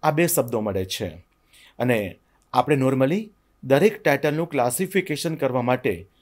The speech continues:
ચાર સ્ટેપનો ઉપયોગ કરતા હતા. તો સ્ટેપ વન ફેસેટ ફોર્મ્યુલા માટે હતું.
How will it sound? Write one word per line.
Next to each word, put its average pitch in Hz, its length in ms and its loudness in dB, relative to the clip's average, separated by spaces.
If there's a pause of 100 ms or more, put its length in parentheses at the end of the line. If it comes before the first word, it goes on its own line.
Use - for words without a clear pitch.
(240)
ચાર 170 260 4
સ્ટેપનો 139 540 0
ઉપયોગ 135 480 0
કરતા 107 300 0
હતા. 95 440 -4 (580)
તો 107 180 2
સ્ટેપ 135 420 0
વન 156 220 0 (600)
ફેસેટ 147 400 4
ફોર્મ્યુલા 135 380 2
માટે 160 260 0
હતું. 160 420 -2